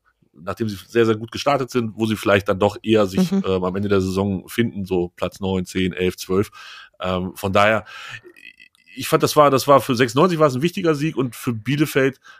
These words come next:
Speaker 1: äh, passte es, war, war es jetzt, glaub ich, nicht dramatisch, denn wenn ich jetzt sage, oder wenn du sagst, ihr habt vier Spiele in Folge verloren, ja, okay, das war gegen Hannover, die damals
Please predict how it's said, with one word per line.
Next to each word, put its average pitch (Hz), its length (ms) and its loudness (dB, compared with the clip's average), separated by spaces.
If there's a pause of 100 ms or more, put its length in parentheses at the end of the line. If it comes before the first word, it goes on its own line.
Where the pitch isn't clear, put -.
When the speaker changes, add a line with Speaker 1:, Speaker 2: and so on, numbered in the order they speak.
(140)
Speaker 1:
äh, 110 160 2
passte 107 400 -6
es, - 200 -6
war, 95 340 -2
war 120 120 0
es 127 100 0
jetzt, 135 120 -8
glaub 127 140 0
ich, 110 80 -8
nicht 123 160 -6
dramatisch, 107 560 0
denn 104 260 -4
wenn 113 140 -2
ich 117 140 -6 (480)
jetzt 104 200 -8
sage, 107 280 -2
oder 95 160 -4
wenn 95 100 -4
du 110 100 -4
sagst, 117 240 0
ihr 101 60 -6
habt - 80 -16
vier 131 160 -4
Spiele 120 240 -4
in 95 60 -4
Folge 107 260 2
verloren, 101 400 -2
ja, 95 180 0
okay, 98 220 -4
das 87 160 -10
war 98 100 -2
gegen 95 180 -4
Hannover, 123 540 0
die 104 200 -14
damals 101 500 -2